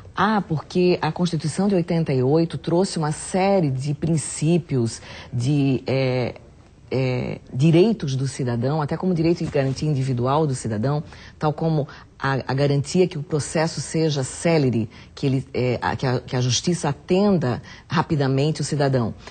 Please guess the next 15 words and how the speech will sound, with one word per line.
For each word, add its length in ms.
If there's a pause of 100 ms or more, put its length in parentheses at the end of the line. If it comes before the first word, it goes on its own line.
(180)
E 160
o 120
Código 360
de 80
Processo, 520
que 120
é 40
o 40
modo 520
pelo 240
qual 320
essa 320
justiça 600
se 140
operacionaliza, 1080